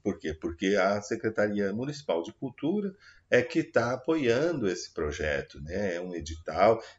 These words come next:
Isso é bom que os, que os nossos ouvintes saibam que isso é, esse,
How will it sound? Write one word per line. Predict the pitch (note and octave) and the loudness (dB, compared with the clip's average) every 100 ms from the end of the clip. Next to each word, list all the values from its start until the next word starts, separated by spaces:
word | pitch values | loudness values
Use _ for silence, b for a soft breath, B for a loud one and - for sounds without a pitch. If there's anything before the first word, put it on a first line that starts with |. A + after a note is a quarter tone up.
| - | -10
Isso | D#2+ A2+ | -6 -2
é | |
bom | A2+ C3 | 2 0
que | C#3+ | 0
os, | A#2+ - - | -4 -4 -4
que | - | -2
os | F#2 E2 F#2 | -2 -6 -8
nossos | F2 - E2 | -8 -8 -8
ouvintes | E2+ D2+ E2 - | -4 -2 -2 -2
saibam | - G2 A2+ F2 D#2 - b b - | 4 6 4 2 -6 -10 b b -16
que | - F#2 G2 | -6 -2 -2
isso | G2+ A#2+ A2+ | -2 0 4
é, | G#2+ | 4
esse, | G#2 - F#2+ G2 - F#2+ F2 D2 | 2 -2 -4 -6 -6 -6 -4 -6